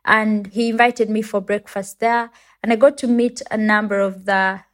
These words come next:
members of parliament. And I remember one of them actually recognizing me and saying that, "I've seen you on T V. You're the girl who strikes every Friday."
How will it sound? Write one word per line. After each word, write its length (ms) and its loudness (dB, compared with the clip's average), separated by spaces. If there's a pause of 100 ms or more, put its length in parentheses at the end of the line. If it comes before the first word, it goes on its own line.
members 720 -4 (180)
of 240 -8
parliament. 800 -2 (400)
And 380 2
I 120 0
remember 420 2
one 320 2
of 140 -8
them 200 -4
actually 480 -4
recognizing 960 -2
me 300 0 (240)
and 180 -2
saying 440 0
that, 360 0
"I've 300 -4
seen 380 -2
you 340 0
on 380 -4
T 260 -4
V. 160 -4
You're 160 -4
the 140 -4
girl 320 0
who 180 -6
strikes 640 -6
every 300 -2
Friday." 720 -2